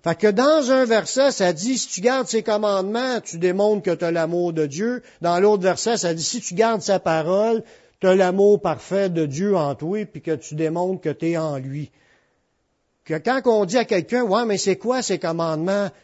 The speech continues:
Mais c'est sa parole. Puis l'autre va dire, « C'est quoi sa parole ? » C'est des commandements. C'est la même affaire.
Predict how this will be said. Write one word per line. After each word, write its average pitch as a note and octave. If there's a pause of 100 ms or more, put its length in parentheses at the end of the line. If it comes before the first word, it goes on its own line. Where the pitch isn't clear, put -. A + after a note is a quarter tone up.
(120)
Mais C3
c'est C#3+
sa C#3+
parole. E3+ (1600)
Puis D#3
l'autre G3+
va E3+
dire, « G3+
C'est F#3
quoi B3
sa G#3
parole ? » F#3
C'est D3+
des F3+
commandements. A#3 (840)
C'est E3+
la F3
même B3
affaire. A#3